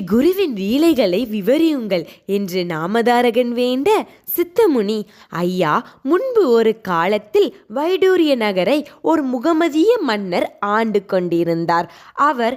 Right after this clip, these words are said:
ஹிந்து மத எதிரி, மிக கொடூரமானவன். தன் ராஜ்யத்தில் இருக்கும் வேதம், வேதாந்தம் தெரிந்தவர்கள் எங்களிடம் வந்து, 'உங்கள் வேதங்கள்,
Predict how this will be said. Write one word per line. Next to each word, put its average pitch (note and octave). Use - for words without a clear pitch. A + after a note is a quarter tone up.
ஹிந்து F4+
மத G#3+
எதிரி, F3
மிக F3+
கொடூரமானவன். C4+
தன் C#4+
ராஜ்யத்தில் D#4
இருக்கும் G#3+
வேதம், F#3
வேதாந்தம் D#4+
தெரிந்தவர்கள் G3
எங்களிடம் E4
வந்து, F#3+
'உங்கள் G#3+
வேதங்கள், G#3